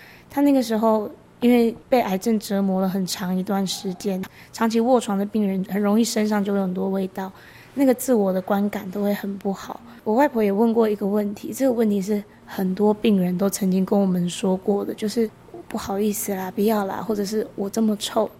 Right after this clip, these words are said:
我外婆说的是“我这么臭，你还愿意靠近我”？这个问题就会让人觉得很心疼啊，因为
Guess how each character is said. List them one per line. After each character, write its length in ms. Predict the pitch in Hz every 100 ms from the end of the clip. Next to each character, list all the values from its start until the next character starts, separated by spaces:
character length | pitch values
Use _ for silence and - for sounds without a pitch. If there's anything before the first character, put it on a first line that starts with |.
| - -
我 80 | 208
外 140 | 240
婆 180 | 233 202
说 180 | 190 208
的 120 | 202
是 120 | 202
“我 140 | 196 190
这 140 | 214
么 160 | 208 196
臭， 320 | - 214 202
你 120 | 196
还 120 | 185
愿 240 | 196 208 208
意 80 | 208
靠 120 | -
近 300 | 226 - 196
我”？ 320 | 190 - - - - - -
这 140 | -
个 100 | 294 -
问 120 | 262 254
题 120 | 226
就 100 | 226
会 80 | 226
让 140 | 220
人 120 | 202
觉 160 | 190 208
得 80 | 214
很 200 | - 190
心 340 | - - 202
疼 160 | 208 -
啊， 80 | 220
因 160 | 226 240
为 140 | 247